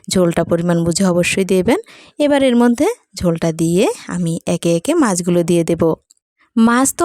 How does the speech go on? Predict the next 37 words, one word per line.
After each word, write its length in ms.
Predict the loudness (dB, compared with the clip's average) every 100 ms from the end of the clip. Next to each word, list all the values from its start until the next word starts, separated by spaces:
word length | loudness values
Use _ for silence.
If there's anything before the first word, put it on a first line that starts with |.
| 2
অনেক 180 | 0 0
সবজি 280 | 0 2 2 2
দিয়ে 140 | 2 0 0
খেয়ে 200 | -2 0
দেখেছেন, 420 | -2 -2 -2 -2 -2 -8 _ -20 _ -4 -4
একবার 360 | -2 -2 -2 -2 -6 -16 -8 -2
এইভাবে 320 | 0 2 2 0 0
তালের 300 | 0 2 0
শাঁস 200 | 0 0 0
দিয়েও 180 | 0 0 0
খেয়ে 180 | 0 0
দেখবেন, 340 | -2 -2 -2 -2 -6 _ _ _
আশা 240 | -8 -4 -2
করি 180 | 0 2
মন্দ 180 | 2 2 0 -2
লাগবে 260 | -2 -2
না। 140 | -2 -4 -10 _ _ _ -6
একবার 340 | -4 -2 -2 0
এভাবে 320 | 0 0 0
আমার 200 | 0 0
মতো 180 | 0 -2
রান্না 260 | -2 0 -2
করে 180 | 0 0
দেখুন, 360 | 0 0 -2 -2 -8 -20 _ -8
আর 280 | -4 -4 -6 -12 _ -8
কেমন 260 | -2 2 2
লেগেছে 400 | 2 2 0 0
অবশ্যই 400 | 0 0 0 0
আমাকে 280 | 2 0 -2
কমেন্ট 300 | -2 -2 -2
করে 180 | 0 0
জানান। 320 | 0 0 0 -2 -8 -14 -8
আপনাদের 360 | -4 -2 2 4
মিষ্টি 340 | 4 2 -2
কমেন্টের 420 | 0 0 0 2 0
অপেক্ষায় 440 | 0 -2 0 0
রইলাম। 360 | 2 2 0